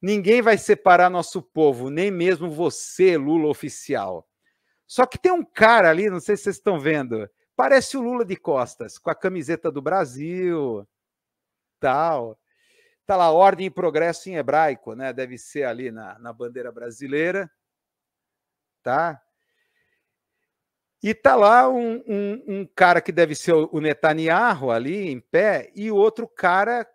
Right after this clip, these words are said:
supostamente o presidente do Brasil, que não o Lula. Outro cara. Mas o Lula tá ali, do lado dele, mas como um convertido.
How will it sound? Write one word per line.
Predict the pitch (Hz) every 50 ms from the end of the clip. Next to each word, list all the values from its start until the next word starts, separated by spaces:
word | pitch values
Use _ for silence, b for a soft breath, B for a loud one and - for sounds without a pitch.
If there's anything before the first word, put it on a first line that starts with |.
| _
supostamente | _ - - 208 - - 196 185 160 - - 170 160 160 156 -
o | 151
presidente | - - 156 143 127 139 156 156 135
do | 143 147
Brasil, | 135 147 139 131 120 139 175 -
que | - 220
não | 190 170 185 220
o | 233 220
Lula. | 190 196 190 151 120 98 90 _ _ _ _ _ _ _ _ _ _ _ _ _ _ _ _ _ _
Outro | - 123 123 - - 226
cara. | - - 240 196 131 110 95 90 87 _ _ _ _ _ _ _
Mas | - 123 127 113 127
o | 127
Lula | 127 135 147 151
tá | 147 - 185
ali, | 180 175 165 165 139 113 _ _ _ _ _ _ _ _ _ _ _ _
do | 131 131 143
lado | 131 127 127 127 123 139 139
dele, | 127 123 143 147 156 170 175 185
mas | 175 165 156 160 170 180 190 - - - - b b b b b b
como | - 196 190 196
um | 202 190
convertido. | - - - 214 202 180 196 202 180 151 _ - - 151 175 165 127 107 110 98 90